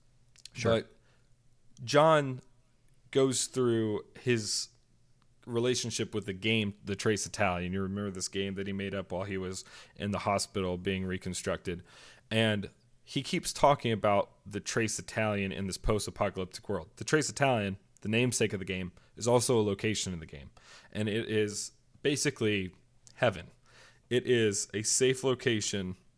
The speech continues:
Speaker 2: where players can get to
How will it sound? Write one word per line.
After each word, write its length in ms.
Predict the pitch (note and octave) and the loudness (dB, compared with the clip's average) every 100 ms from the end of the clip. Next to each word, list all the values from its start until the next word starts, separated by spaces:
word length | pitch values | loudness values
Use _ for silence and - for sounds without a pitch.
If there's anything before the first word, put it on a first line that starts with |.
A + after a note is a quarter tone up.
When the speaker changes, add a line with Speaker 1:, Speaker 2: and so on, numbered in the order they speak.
| _ _ _ _ - - | _ _ _ _ -20 -6
Speaker 2:
where 340 | A#2 G#2+ G#2+ | 2 4 4
players 720 | G2+ - A2+ A#2+ A#2 G#2 G2 | 0 -4 0 2 2 2 -2
can 500 | - A#2 G2 F#2+ F2+ - - - _ _ _ | -6 -4 -4 -4 -8 -12 -20 -20 _ _ _
get 280 | C#3 C#3+ - | 0 0 0
to 540 | - G#2+ G2 F#2 F2+ | -2 0 0 -2 -6